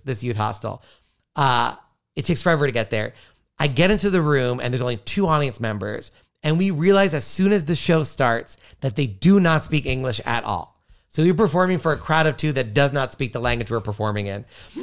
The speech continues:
And it's me, Mike Lawrence was there, <laughs> uh, who else was there? Uh,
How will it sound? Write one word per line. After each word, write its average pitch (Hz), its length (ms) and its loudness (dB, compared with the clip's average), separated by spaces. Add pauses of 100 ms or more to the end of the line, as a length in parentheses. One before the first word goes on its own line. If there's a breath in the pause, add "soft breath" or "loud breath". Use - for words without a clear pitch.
(240 loud breath)
And 156 160 2
it's 156 180 -2
me, 180 460 4
Mike 147 260 0
Lawrence 147 380 2
was 170 180 0
there, 180 520 0 (120)
<laughs> - 140 -18
uh, 127 480 2 (500)
who 160 100 2
else 147 160 4
was 131 180 -2
there? 117 400 0
Uh, 120 520 0